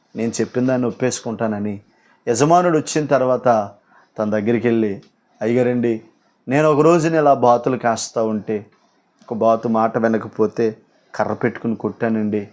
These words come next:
అది చనిపోయిందండి, దాన్ని కప్పెట్టేశానండి, నన్ను క్షమించండి" అని అడిగితే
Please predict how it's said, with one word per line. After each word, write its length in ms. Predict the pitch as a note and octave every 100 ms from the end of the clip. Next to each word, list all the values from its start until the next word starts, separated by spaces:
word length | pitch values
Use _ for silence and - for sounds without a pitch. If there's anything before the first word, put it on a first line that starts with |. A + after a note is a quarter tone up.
| _ _ _ _ _ -
అది 180 | A#2 C3+
చనిపోయిందండి, 880 | - - A2+ B2 C3+ C3 B2 A#2 A2+
దాన్ని 200 | A2 G2+
కప్పెట్టేశానండి, 1040 | G#2+ - A#2 A#2 A#2 - A2 G#2+ G#2 G#2 - _ _ _ _ -
నన్ను 140 | A#2 A#2+
క్షమించండి" 960 | - A#2+ C#3 D#3+ - D#3+ D3 C3+ A#2 -
అని 100 | G#2+
అడిగితే 560 | G2+ A2 G#2+ G#2+ G2